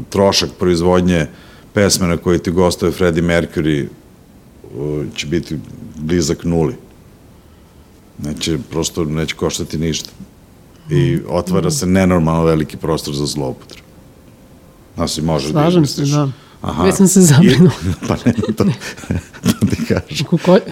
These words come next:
Speaker 2: već
Speaker 1: Vidi.
Speaker 2: biram ko će da mi gostuje.
Speaker 1: Pa ne, ne, to ti kažem, tako da mislim da bi mi odmah trebalo da, da pokrenemo neki serijal, ovaj, a,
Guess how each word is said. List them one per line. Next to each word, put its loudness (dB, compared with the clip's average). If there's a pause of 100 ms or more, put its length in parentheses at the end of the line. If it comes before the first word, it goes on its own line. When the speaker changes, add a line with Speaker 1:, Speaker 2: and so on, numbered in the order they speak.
(200)
Speaker 2:
već 6
Speaker 1:
Vidi. 6
Speaker 2:
biram 6
ko 6
će 6
da 6
mi 8
gostuje. 6
Speaker 1:
Pa 2
ne, 4
ne, 6
to 4
ti 0
kažem, 4
tako 2
da 4
mislim 6
da 8
bi 8
mi 8
odmah 6
trebalo 6
da, 6
da 2
pokrenemo 4
neki 4
serijal, 4 (500)
ovaj, 4 (440)
a, 2